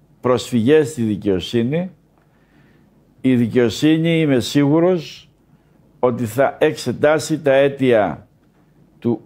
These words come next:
άδικου θανάτου αυτού του νεαρού και θα απονείμει τις, θα καταλογίσει τις ευθύνες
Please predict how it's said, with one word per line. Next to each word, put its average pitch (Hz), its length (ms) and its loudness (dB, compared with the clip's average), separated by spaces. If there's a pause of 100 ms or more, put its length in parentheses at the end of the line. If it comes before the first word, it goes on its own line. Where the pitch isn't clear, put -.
(140)
άδικου 113 800 -2 (160)
θανάτου 113 840 -2 (600)
αυτού 120 320 -2
του 117 120 -2
νεαρού 113 640 0 (680)
και 131 240 2
θα 123 580 -2 (1200)
απονείμει 151 960 0 (600)
τις, - 580 -4 (160)
θα 117 120 -6
καταλογίσει 127 720 2
τις 135 220 -6
ευθύνες 127 840 -2